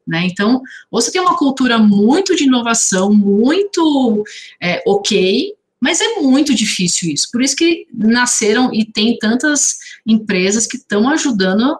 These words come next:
a, as empresas a fazerem isso de uma forma com governança.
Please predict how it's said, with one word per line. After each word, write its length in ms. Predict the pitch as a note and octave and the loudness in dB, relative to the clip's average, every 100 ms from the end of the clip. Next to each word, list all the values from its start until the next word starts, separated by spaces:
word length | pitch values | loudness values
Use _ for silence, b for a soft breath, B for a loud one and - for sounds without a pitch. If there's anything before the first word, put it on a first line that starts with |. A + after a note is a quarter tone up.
| - | -4
a, 240 | F3+ F3 | -2 -2
as 80 | F#3 | 0
empresas 400 | G#3 F3+ F#3+ G3+ | 0 0 -2 -2
a 80 | A#3 | -2
fazerem 340 | A#3 A#3+ B3 | -2 0 0
isso 120 | B3 | -2
de 80 | - | 0
uma 160 | C4+ C4+ | -2 -2
forma 580 | A#3+ A3+ A#3+ C#4+ D#4+ _ _ _ | -2 0 2 0 -2 _ _ _
com 160 | G3 F3 | -4 -2
governança. 1080 | E3 F#3+ C4 A3+ A3 A3+ G#3+ G3+ G3+ F3+ | 0 0 0 2 2 2 2 0 0 -2